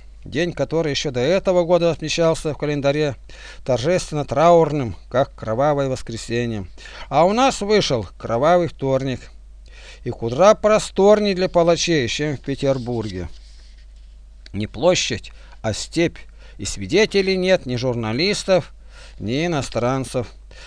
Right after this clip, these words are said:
Впрочем, почти с тех лет перестали календари отмечать кровавое воскресенье как случай,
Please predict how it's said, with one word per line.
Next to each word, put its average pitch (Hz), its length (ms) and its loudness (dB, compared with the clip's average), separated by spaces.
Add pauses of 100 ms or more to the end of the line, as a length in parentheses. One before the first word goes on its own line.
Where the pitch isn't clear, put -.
Впрочем, 151 440 0
почти 139 420 -2
с - 80 -8
тех 131 320 -4
лет 175 260 2 (500)
перестали 165 540 2
календари 147 500 -2
отмечать 135 560 0
кровавое 135 440 2
воскресенье 127 640 -4
как 120 300 -6
случай, 131 760 0